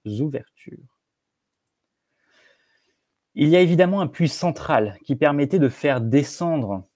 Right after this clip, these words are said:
le sarcophage initial de, de Djoser, qui se trouve d'ailleurs toujours là-bas, hein. Le, le complexe funéraire de Djoser est toujours accessible,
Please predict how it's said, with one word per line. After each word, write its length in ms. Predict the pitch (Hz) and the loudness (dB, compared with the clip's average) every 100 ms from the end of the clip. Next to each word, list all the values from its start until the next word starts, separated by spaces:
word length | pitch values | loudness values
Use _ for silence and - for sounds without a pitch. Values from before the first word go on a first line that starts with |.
| _ _ _ _ - | _ _ _ _ -8
le 100 | 110 | -6
sarcophage 800 | - 123 - 120 - 123 113 110 | -6 -8 -4 -4 0 0 0 -6
initial 680 | 95 90 - 143 135 98 95 | -10 -10 -6 -2 -2 -4 -8
de, 300 | 101 95 92 | -8 -6 -8
de 320 | 95 92 92 | -12 -12 -10
Djoser, 400 | 90 92 113 190 143 107 _ _ _ _ _ | -8 -4 -2 -2 -4 -8 _ _ _ _ _
qui 80 | - | -16
se 60 | |
trouve 160 | - 120 | -8 -6
d'ailleurs 340 | 107 98 98 117 - | -4 -6 -8 -12 -14
toujours 260 | - 120 110 | -6 -4 -2
là-bas, 200 | 95 151 | -2 -4
hein. 360 | 117 131 127 98 | -6 -10 -12 -8
Le, 140 | 101 | -8
le 120 | 98 | -8
complexe 380 | - 120 135 - | -6 -2 -2 -4
funéraire 220 | 127 120 | -6 -4
de 120 | 117 | -4
Djoser 340 | 107 107 127 123 98 - | -4 -2 -2 -2 -6 -10
est 100 | 113 | -10
toujours 260 | 113 110 98 | -4 -2 -2
accessible, 520 | 95 - - 185 | -6 -14 -10 -8